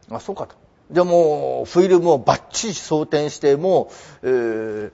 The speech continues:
シャッター切れる寸前にもうなんか巻いとくのかしら。いや、今自動じゃ、シャッターなんか、とにかく、もう被写体があれば、パーンと撃つ寸前の状態にまで準備した、その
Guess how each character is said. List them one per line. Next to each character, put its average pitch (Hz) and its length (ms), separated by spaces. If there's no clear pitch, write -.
シ - 140
ャ - 20
ッ - 60
タ - 100
ー 151 60
切 214 100
れ 240 80
る 180 60
寸 220 320
前 262 140
に 240 260
も 190 380
う - 20
な 135 140
ん - 20
か - 80
巻 110 200
い - 40
と - 100
く 294 60
の 302 100
か 180 100
し - 60
ら。 - 140
い 123 40
や、 110 80
今 117 160
自 127 200
動 196 140
じ 208 80
ゃ、 214 180
シ - 120
ャ 214 40
ッ - 20
タ - 120
ー - 20
な 127 60
ん - 20
か、 - 60
と 226 100
に 262 80
か 202 80
く、 135 200
も 240 380
う - 40
被 - 120
写 277 140
体 262 160
が 233 60
あ 233 40
れ 185 60
ば、 113 240
パ - 380
ー 277 40
ン 277 60
と - 120
撃 226 120
つ 151 120
寸 294 540
前 285 300
の 269 180
状 233 300
態 233 400
に 220 180
ま 240 200
で 247 260
準 190 320
備 147 160
し - 100
た、 143 200
そ - 160
の 127 180